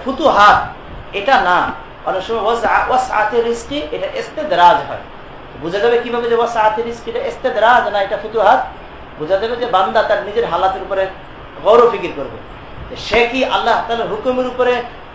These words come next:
আছে না হুকুমের থেকে বাইরে আছে। হুকুমের উপরে আছে একদম ষোলো আনায় ষোলো আনা,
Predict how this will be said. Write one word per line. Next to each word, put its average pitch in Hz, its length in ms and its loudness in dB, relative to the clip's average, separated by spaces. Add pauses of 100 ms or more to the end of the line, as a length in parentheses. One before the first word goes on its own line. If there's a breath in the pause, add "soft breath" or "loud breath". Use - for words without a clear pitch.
(120)
আছে 262 460 4
না 202 100 2
হুকুমের 214 400 -2
থেকে 190 180 -4
বাইরে 175 360 4
আছে। - 220 -2 (600)
হুকুমের 269 380 0
উপরে 277 260 6
আছে 214 320 2
একদম 226 480 0 (180)
ষোলো 233 160 4
আনায় 240 240 6
ষোলো 226 220 2
আনা, 185 200 4